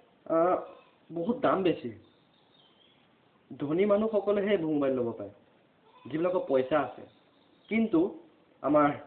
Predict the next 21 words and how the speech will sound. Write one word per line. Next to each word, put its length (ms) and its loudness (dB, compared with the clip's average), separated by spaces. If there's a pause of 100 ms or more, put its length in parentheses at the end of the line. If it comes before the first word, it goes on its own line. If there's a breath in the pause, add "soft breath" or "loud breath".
(140)
মুকেশ 280 2
আম্বানী 320 2
ডাঙৰীয়া 340 0
এটা 120 -2
কথা 180 -6
চিন্তা 320 -4
কৰিলে 280 -2
যে, 160 -6 (500 loud breath)
যে 80 0 (380)
এইবিলাক 340 -4
মানুহৰ 300 -2
লগতে 260 -4
যিবিলাক 300 -2
দুখীয়া 340 -2
মানুহ 240 -2 (1120)
বা 140 0
কিছুমান, 340 -4 (200)
বা 320 0 (280)
যিবিলাক 300 -2
হেৰি 160 0
মানুহ, 280 0